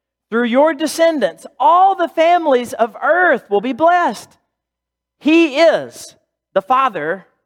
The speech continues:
of the faithful. And we learn in the New Testament, he is not just the father over the Hebrews or over Israel, over God's people in the Old Testament by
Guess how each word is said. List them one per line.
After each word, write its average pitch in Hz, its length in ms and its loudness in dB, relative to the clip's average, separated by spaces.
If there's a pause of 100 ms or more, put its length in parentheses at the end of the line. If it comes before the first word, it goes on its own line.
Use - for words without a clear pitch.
(260)
of 190 180 -2
the 220 80 -4
faithful. 220 580 -6
And 160 140 -8
we 202 100 0
learn 233 300 0
in 208 160 -8
the 214 80 -4
New 233 160 -2
Testament, 208 640 -2
he 220 180 -6
is 208 160 0
not 214 260 0
just 202 360 -10 (260)
the 175 80 0
father 208 420 0
over 196 240 -2
the 185 120 -4
Hebrews 196 600 -2
or 180 120 0
over 185 260 0
Israel, 190 540 0
over 190 340 -2 (220)
God's 202 280 0
people 202 380 -8
in 196 320 -8
the 175 140 -6
Old 226 260 2
Testament 185 500 -2
by 185 220 2